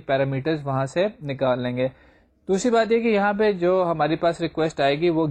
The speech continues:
get کے method کے through آئے گی کیونکہ یہ یو آر ایلز کے through request آ رہی ہے۔ اس کے بعد ہم نے کیا کیا ہے کہ اپنی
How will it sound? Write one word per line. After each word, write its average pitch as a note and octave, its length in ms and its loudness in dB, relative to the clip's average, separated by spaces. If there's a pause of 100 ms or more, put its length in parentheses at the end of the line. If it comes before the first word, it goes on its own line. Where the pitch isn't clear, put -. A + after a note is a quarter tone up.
get D3+ 200 0
کے E3+ 120 -2
method C#3+ 360 -2
کے D#3 80 -6
through C#3 260 -2
آئے C3+ 140 0
گی E3 100 -12
کیونکہ D3+ 400 -4
یہ E3+ 160 2 (320)
یو D3 220 2
آر C#3+ 100 2
ایلز D#3 320 0
کے - 160 -6
through D3+ 280 0
request C3+ 460 -2
آ A#2+ 180 2
رہی A2+ 240 0
ہے۔ A#2 80 2 (640)
اس F#3+ 160 -4
کے A#3+ 100 2
بعد F#3+ 240 2
ہم A3+ 120 0
نے A3 120 2
کیا F3+ 200 2
کیا D#3+ 260 2
ہے E3+ 80 2
کہ F3 160 -2
اپنی E3 240 -2